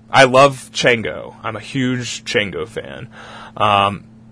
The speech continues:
but yeah, lots of, lots of Guts World. Uh, D D T works in Big Japan.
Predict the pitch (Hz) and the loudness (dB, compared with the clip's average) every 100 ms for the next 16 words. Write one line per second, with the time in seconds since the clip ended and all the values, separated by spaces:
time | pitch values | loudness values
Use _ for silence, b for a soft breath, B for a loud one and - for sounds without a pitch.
0 | - 139 143 147 104 127 - 170 87 147 | -10 2 8 8 8 2 0 -4 0 -2
1 | 160 156 147 143 143 131 131 131 - 117 | 0 -2 -2 -2 0 2 0 -2 -4 -2
2 | 113 113 110 - 127 131 123 135 117 143 | 0 0 -2 -6 -6 -6 -4 -4 -2 -4
3 | - 190 113 113 131 - 95 101 110 143 | -2 -2 -2 -4 -6 -6 -4 -4 -6 -10